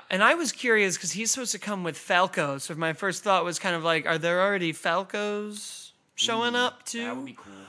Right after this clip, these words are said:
Speaker 1: Um, but the important thing is that the stock seems to be good for it.
Speaker 2: Really?
Speaker 1: Like, it, it, the picture I saw had, like,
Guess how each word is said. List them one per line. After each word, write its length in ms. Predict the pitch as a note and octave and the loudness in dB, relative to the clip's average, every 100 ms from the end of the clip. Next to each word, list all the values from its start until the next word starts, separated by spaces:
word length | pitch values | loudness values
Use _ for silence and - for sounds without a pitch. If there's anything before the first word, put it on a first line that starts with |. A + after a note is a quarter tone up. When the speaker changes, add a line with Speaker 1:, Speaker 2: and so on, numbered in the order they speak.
| - _ | -20 _
Speaker 1:
Um, 480 | E3+ F3 E3 D#3+ D#3 | 4 6 4 0 -4
but 140 | E3+ | -2
the 200 | E3+ D#3 - | -2 -4 -2
important 460 | F#3 F3 D#4+ E4 | -2 0 -2 -2
thing 120 | A#3+ | -2
is 80 | G3 | 0
that 120 | F3 | 0
the 80 | D#3 | 0
stock 600 | D3 - - E3 F3 - | 2 2 6 8 8 4
seems 380 | - - D#3+ C#3+ | -6 -4 -4 -4
to 100 | - | -4
be 120 | D#3 C#3 | -2 -4
good 340 | C#3 C3+ - | -4 -8 -10
for 260 | - - - | -12 -10 -10
it. 80 | - | -8
Speaker 2:
Really? 240 | C3+ D3 | -8 -8
Speaker 1:
Like, 200 | D#3 E3 | -2 -2
it, 340 | D#3+ F#3+ E3+ E3 | 0 0 0 0
it, 160 | F3+ | -2
the 100 | D#3+ | -2
picture 300 | D#3+ G#3 F#3+ | -4 -4 0
I 60 | F#3+ | 2
saw 260 | F3 F#3 E3 | 2 4 4
had, 280 | D#3+ D#3 D3+ | 4 4 2
like, 280 | D3 C#3 | -6 -6